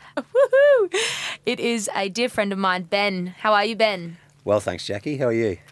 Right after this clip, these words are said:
Speaker 1: I'm good. I'm actually good. I'm glad to be here.
Speaker 2: Me too.
Speaker 1: Talk the talk,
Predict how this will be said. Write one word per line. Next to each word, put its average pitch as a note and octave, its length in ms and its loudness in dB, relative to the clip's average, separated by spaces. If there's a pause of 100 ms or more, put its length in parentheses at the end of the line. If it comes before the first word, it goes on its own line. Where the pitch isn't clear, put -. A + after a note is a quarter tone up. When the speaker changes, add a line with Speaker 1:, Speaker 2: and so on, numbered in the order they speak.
Speaker 1:
I'm A3+ 140 -4
good. F3 360 0 (440)
I'm F#3+ 80 -12
actually F#3+ 300 -10
good. E3 400 -10
I'm - 60 -20
glad F#3 280 -2
to - 80 -20
be E3 160 -8
here. E3 340 -6 (640)
Speaker 2:
Me F#2 100 -10
too. E2+ 220 -10 (200)
Speaker 1:
Talk F#3+ 260 -12
the - 60 -20
talk, F3+ 500 -4